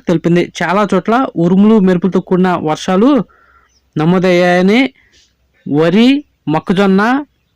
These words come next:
మామిడి రైతులకు తీవ్ర నష్టం వాటిల్లినట్టు వాతావరణ శాఖ తెలిపింది. అలాగే, ఈరోజు కోస్తాంధ్రలో ఈ వర్షాలు విస్తరించే అవకాశాలు ఉన్నాయని, కోస్తాంధ్ర రైతులు కూడా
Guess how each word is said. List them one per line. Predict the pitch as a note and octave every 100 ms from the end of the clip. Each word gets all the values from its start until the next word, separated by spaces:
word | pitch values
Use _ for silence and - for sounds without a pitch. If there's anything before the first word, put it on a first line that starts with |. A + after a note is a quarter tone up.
| _
మామిడి | D3 E3 G3+ G3+ -
రైతులకు | F3 F3 F#3 F3+ B3
తీవ్ర | - - F#3+ G#3 G#3+ F3+
నష్టం | E3+ - G3+ F3+
వాటిల్లినట్టు | E3+ F3+ F3 E3+ B3 C#4+ -
వాతావరణ | D3+ D#3 F#3 F#3
శాఖ | A#3 B3+
తెలిపింది. | F3 - F3 F3+ - _ _ - - _ -
అలాగే, | D#3 G#3 G#3 A#3+ -
ఈరోజు | E3+ F#3 G3+ F#3+ G3+ - _ - -
కోస్తాంధ్రలో | F#3+ G3 A3+ G#3+ G3+ G3 F3 -
ఈ | D#3+
వర్షాలు | D#3+ E3+ G#3+ G3+ -
విస్తరించే | D3+ D#3 - G3 F#3+ F3+
అవకాశాలు | E3 F#3+ F#3 F3+
ఉన్నాయని, | E3+ E3+ E3+ A3+ C4+ - - - _ -
కోస్తాంధ్ర | F3+ F#3 A3 G#3 G3+ F3
రైతులు | E3+ E3+ F#3+
కూడా | F3 F#3+ A#3+ C4